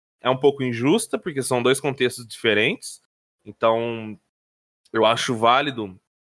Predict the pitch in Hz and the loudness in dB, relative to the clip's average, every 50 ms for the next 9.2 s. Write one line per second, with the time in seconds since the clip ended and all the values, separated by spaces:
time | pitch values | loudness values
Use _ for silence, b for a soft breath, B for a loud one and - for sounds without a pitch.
0 | _ _ _ _ _ _ _ _ _ _ _ _ _ _ - - 110 110 110 113 | _ _ _ _ _ _ _ _ _ _ _ _ _ _ -6 0 0 0 2 0
1 | 113 117 120 117 - - 120 117 117 - 127 113 117 117 - 131 131 131 131 131 | 0 -2 -2 -2 -2 -2 -2 -2 0 -2 -2 -2 -2 -2 -2 -2 0 2 0 0
2 | 135 131 135 131 135 143 147 180 226 214 143 117 - b b b _ _ _ _ | 2 2 0 0 2 0 0 0 0 0 0 0 -2 b b b _ _ _ _
3 | _ - 104 98 98 104 101 _ - 117 120 123 127 123 - - 131 135 139 139 | _ -10 -8 -8 -8 -10 -12 _ -8 -6 -2 -2 -2 -2 -2 -4 0 0 0 0
4 | 143 143 - 175 185 180 156 131 113 104 98 98 _ _ _ _ _ _ _ _ | -2 -4 -2 -2 -2 0 0 -2 -2 -2 -6 -10 _ _ _ _ _ _ _ _
5 | _ - 95 95 95 98 98 101 110 120 123 135 151 147 - 156 147 170 170 - | _ -8 -6 -6 -4 -4 -2 0 0 0 2 4 2 2 0 -4 -6 -6 -6 -6
6 | - - 180 165 165 165 156 160 185 202 226 233 226 226 - 214 - - - - | -2 2 2 4 4 4 4 4 2 2 2 -2 -2 -2 0 -2 -4 -2 0 2
7 | 175 151 143 131 135 B B B B _ _ _ - 104 101 98 101 113 113 123 | 2 2 2 2 -2 B B B B _ _ _ -6 -4 -4 -4 -4 -6 -4 0
8 | 139 143 127 123 123 147 208 214 - - 135 120 110 - - - 127 196 - _ | 0 0 2 2 0 0 0 -2 0 2 2 2 0 0 -2 -2 -2 -2 -2 _
9 | - 277 - | -8 -10 -10